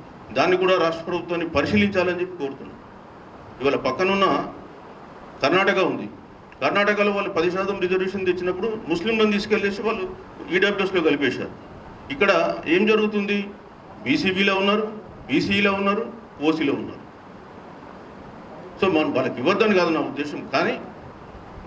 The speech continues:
జరుగుతున్న అన్యాయాలని చెప్తున్నాం. So మనము ఇవన్నీ తెలుసుకొని పోరాడకపోతే కష్టమైంది. మనకు ఎవరు అన్యాయం చేస్తున్నారు, ఏ పార్టీ అన్యాయం చేస్తుందో తెలిసి ఓటేయకపోతే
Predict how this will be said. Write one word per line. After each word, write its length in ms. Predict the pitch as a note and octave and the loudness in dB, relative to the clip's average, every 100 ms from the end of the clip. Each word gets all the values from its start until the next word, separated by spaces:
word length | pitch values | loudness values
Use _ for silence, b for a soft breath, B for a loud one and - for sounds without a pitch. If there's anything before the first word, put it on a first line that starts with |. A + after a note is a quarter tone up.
| A#2 | 0
జరుగుతున్న 440 | C#3 G#3+ A3+ G#3 | 4 4 4 2
అన్యాయాలని 460 | F3 F3+ F3+ F3+ C#3 | 4 4 4 0 -4
చెప్తున్నాం. 460 | B2 C#3 A#2+ G#2 - - - - - - - - - - | -8 -10 -10 -10 -14 -18 -20 -20 -20 -18 -18 -18 -10 0
So 140 | D#3+ | 0
మనము 680 | B2 E3+ G#3 G#3+ D3+ D#3 - - - - - - - | 2 2 4 4 4 2 -4 -14 -18 -20 -20 -18 -6
ఇవన్నీ 320 | C3 D3+ G#3 | 0 2 2
తెలుసుకొని 840 | G#3+ D#3+ F#3 G#3 A3+ G#3 F3 F3 - - - - D3 | 2 2 2 2 2 4 4 0 -8 -14 -18 -10 2
పోరాడకపోతే 840 | E3+ F#3+ F#3 F#3+ E3 C#3+ F3 A3+ - - - - | 4 6 4 -2 -8 -4 -4 -4 -10 -20 -20 -10
కష్టమైంది. 500 | C3 - C3 G#2 - - - - - G#2 | -6 -4 -6 -8 -12 -18 -20 -20 -16 -4
మనకు 340 | B2+ F3+ G3+ | 0 2 2
ఎవరు 320 | D3 C#3 F#3+ | 2 4 4
అన్యాయం 420 | G3 F#3+ F#3 F#3 | 4 4 4 4
చేస్తున్నారు, 420 | F3 D#3+ F3 F3 D#3 | 0 -2 -2 -2 0
ఏ 140 | D3+ | 0
పార్టీ 320 | E3 E3+ E3 | 2 0 2
అన్యాయం 260 | D#3+ E3 D#3 | 0 2 -2
చేస్తుందో 320 | D3 C#3+ C3 | -4 -6 -8
తెలిసి 260 | C3+ - E3 | -6 -4 -2
ఓటేయకపోతే 840 | D3 D3 C#3 B2 B2 G#2+ D3 | 0 2 2 0 -6 -4 -4